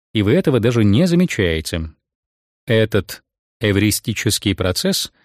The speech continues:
позволяет быстро и легко ответить на сложный вопрос. Таким образом, мозг не тратит время и ресурсы на поиск наиболее точного решения. Эти трюки —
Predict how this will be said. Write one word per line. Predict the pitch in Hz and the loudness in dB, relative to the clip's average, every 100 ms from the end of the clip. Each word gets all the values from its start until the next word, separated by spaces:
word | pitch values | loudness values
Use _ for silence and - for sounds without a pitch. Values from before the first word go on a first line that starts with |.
| _ _ _ | _ _ _
позволяет | 113 110 113 127 165 156 110 | -2 2 2 2 2 0 0
быстро | 95 165 - - 147 | -2 -2 -2 0 2
и | 143 | 2
легко | 131 - 151 - | 0 0 -2 -2
ответить | - 101 95 156 - 139 - - _ _ - | -2 -4 -2 -4 -4 -6 -8 -10 _ _ -6
на | 85 104 | -2 -2
сложный | - 98 123 107 113 | -2 0 0 0 0
вопрос. | 110 - 98 - - _ _ _ _ _ - | 0 -2 -4 -6 -8 _ _ _ _ _ -8
Таким | 80 - 87 | -6 -4 -2
образом, | 185 120 120 123 160 147 _ _ - | 0 2 0 0 -2 -4 _ _ -4
мозг | 92 101 104 113 - - | 0 2 2 0 -4 -2
не | 117 180 | -2 0
тратит | 117 113 117 - - | 2 2 2 -2 -4
время | 80 85 139 151 | -4 -2 0 -2
и | - 113 | -2 -2
ресурсы | 98 85 127 156 - 156 143 _ _ - | 0 0 -2 -4 0 0 0 _ _ -12
на | - | -4
поиск | 113 135 - - | 0 0 -2 0
наиболее | 104 95 110 117 113 | 0 0 0 0 0
точного | - - 113 - - 107 | -2 -2 -2 -2 -2 -2
решения. | 110 - 80 69 64 - _ _ _ _ _ _ | -2 -4 -6 -6 -14 -20 _ _ _ _ _ _
Эти | - 156 147 - | 0 2 2 -2
трюки — | 107 165 208 - 73 | -2 0 0 -2 -6